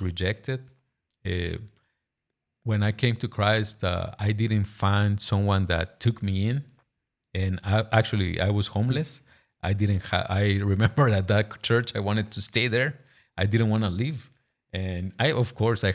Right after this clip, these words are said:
had a, a motive, you know, like, I didn't anywhere, I didn't have anywhere to go. But as a previous Catholic,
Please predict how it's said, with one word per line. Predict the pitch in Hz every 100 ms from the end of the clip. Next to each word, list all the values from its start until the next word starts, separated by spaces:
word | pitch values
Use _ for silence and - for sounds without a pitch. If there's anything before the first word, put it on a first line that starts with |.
| 104
had | 98
a, | 95 90 80 80 110
a | 87
motive, | 90 113 113 92 - -
you | 87
know, | 98
like, | 107 85 85
I | 87
didn't | 92 90 - - - _
anywhere, | 127 190 117 85 - - -
I |
didn't | 113 117 104
have | 104
anywhere | 107 107 98 87
to | 85
go. | 92 131 143 - - _ _
But | 107
as | 107 -
a | 98 - _ _ _ _ _
previous | - 127 131 127
Catholic, | 131 143 170 165 139